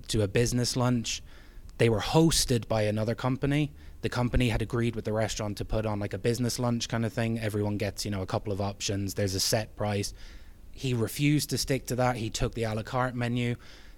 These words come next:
to the point where the company actually had to get special dispensation to pay for the lunch because he had racked up champagne and all of the, like, lobster dinners. They went to a, a meeting in London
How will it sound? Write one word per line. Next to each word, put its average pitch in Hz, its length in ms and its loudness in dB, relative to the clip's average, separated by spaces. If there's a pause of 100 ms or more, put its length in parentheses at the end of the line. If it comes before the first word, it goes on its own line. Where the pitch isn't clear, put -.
(320)
to - 140 6
the 135 80 4
point 139 260 2
where 123 120 2
the 110 80 -2
company 123 440 -2
actually 113 280 -4
had 110 120 -2
to 113 60 -6
get 104 160 -4
special 113 380 0
dispensation 104 720 -2
to 110 100 -4
pay 120 300 0
for 104 160 -4
the 98 80 -2
lunch 104 400 -2
because 104 220 -4
he 113 260 2
had 104 120 -2
racked 104 340 -2
up 101 140 -4
champagne 110 600 -4
and 107 80 -2
all 107 180 -2
of 98 60 -4
the, 104 240 -4
like, 104 160 -4
lobster 107 340 -4
dinners. 107 420 -6 (540)
They 113 100 2
went 117 260 4
to 113 200 4
a, 107 240 0 (100)
a 107 280 0
meeting 110 480 -2
in 98 80 -2
London 131 520 4